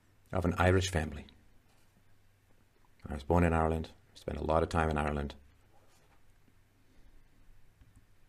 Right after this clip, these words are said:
Thirty-five percent, the percentage of rent supplement paid out to house non-Irish citizens in twenty fifteen.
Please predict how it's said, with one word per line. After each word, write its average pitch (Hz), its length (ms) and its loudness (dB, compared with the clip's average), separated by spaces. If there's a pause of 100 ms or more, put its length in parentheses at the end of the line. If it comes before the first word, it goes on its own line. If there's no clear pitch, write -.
(1300)
Thirty-five 165 500 12
percent, 127 420 6 (360)
the - 80 4
percentage 143 560 6
of 98 160 8
rent 139 220 8
supplement 110 480 6
paid 104 240 8
out 95 240 8
to 92 80 0
house 95 320 6
non-Irish 107 640 6
citizens 90 440 4
in 90 120 2
twenty 78 260 0
fifteen. - 380 -6